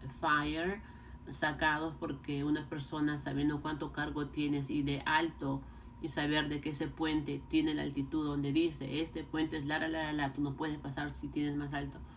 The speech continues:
y ya por eso que se estrelló, habrá perdido el control, o el, no se sabe, todavía están investigando la,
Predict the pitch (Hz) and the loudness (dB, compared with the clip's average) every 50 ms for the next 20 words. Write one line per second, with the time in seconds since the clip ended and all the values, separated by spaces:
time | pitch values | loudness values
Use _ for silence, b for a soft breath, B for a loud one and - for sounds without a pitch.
0 | B B B B B B - 143 147 143 131 123 - 147 139 135 147 139 135 143 | B B B B B B -4 -2 0 2 2 2 0 -2 -2 -2 -2 -2 0 2
1 | 143 135 131 - 139 143 147 160 175 170 - - 151 147 147 147 143 - 147 143 | 2 2 0 0 -2 -2 0 0 0 -2 0 0 -2 0 2 0 0 0 -2 -2
2 | 147 143 139 139 139 139 139 139 139 135 135 - 180 185 185 185 180 175 175 165 | 0 2 2 2 0 0 2 2 2 2 2 2 2 4 6 6 6 6 6 4
3 | 151 143 139 139 - - 143 165 160 - 170 165 - 170 165 170 170 165 165 160 | 4 2 2 2 2 2 2 0 0 0 -2 -2 0 2 2 2 2 0 0 -2
4 | 151 160 160 156 139 165 165 160 156 156 151 - 165 156 151 160 156 160 156 151 | 2 2 2 2 0 0 0 0 0 0 -2 -4 -4 -2 0 0 0 0 0 0
5 | 147 143 143 | -2 -2 -4